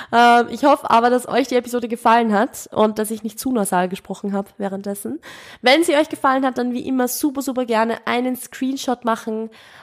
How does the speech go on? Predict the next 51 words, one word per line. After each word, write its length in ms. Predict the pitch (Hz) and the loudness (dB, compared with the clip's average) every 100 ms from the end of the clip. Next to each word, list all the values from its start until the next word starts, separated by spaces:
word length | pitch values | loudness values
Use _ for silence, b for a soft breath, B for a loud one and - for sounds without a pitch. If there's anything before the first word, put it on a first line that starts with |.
| B | B
äh, 40 | 214 | 2
wenn 460 | 214 214 214 220 | 4 4 4 2
ihr 100 | 233 | 2
bei 120 | 214 | 0
Apple 160 | 220 214 | -2 -4
Podcasts 440 | 214 214 214 208 | -6 -2 -2 0
dabei 260 | 220 196 208 | 0 2 2
seid 240 | 208 202 - | 2 -2 2
oder 300 | 262 277 269 | 4 6 6
bei 140 | 233 233 | 4 0
Spotify 680 | - 233 247 - 226 220 - | 0 -2 -2 0 2 0 -2
könnt 180 | 226 214 | -4 -2
ihr 60 | |
das 160 | 208 - | -4 -4
direkt 340 | 233 240 233 | 0 2 0
in 220 | - 269 | -2 0
die 60 | 254 | 0
Story 320 | - 220 220 | 0 0 0
sharen 400 | - 202 208 214 214 B B B B | 0 0 0 -2 -8 B B B B
und 480 | 208 208 208 208 - | 2 4 2 0 0
mich 360 | 226 220 214 214 | 2 2 0 -4
auf 140 | 214 | -2
Instagram 480 | 220 220 202 196 196 | -2 -2 -2 -2 -2
dann 280 | 190 196 - | -4 -6 -10
markieren 420 | - - 320 330 339 | -12 -4 0 0 -2
in 80 | 262 | -2
der 80 | 254 | -2
Story, 320 | 233 226 240 - | -2 -4 -4 -6
obviously. 460 | - 220 214 220 214 B B B - | -6 -4 -6 -6 -10 B B B 0
Äh, 340 | 214 214 214 | 4 6 4
ich 60 | 214 | 2
freue 180 | 277 285 | 2 4
mich 160 | 269 | 2
immer 160 | 277 277 | 0 0
total, 460 | 277 254 254 269 247 | -2 2 4 4 0
wenn 100 | 247 | -6
ich 100 | 247 | -6
irgendwie 220 | 254 254 | -6 -6
Feedback 380 | 294 285 247 - | -6 -4 -6 -8
von 120 | 247 | -8
euch 180 | 240 226 | -8 -8
auf 60 | |
dem 100 | 226 | -10
Podcast 340 | 233 - 220 - | -10 -10 -10 -10
bekomme, 280 | 220 220 | -6 -4
wenn 60 | 214 | -4
ich 140 | 226 | -6
Inputs 300 | 269 254 247 | -6 -4 -6
bekomme, 380 | - - 220 220 | -8 -2 0 2
wenn 120 | 214 | 0
ich, 160 | 214 | -2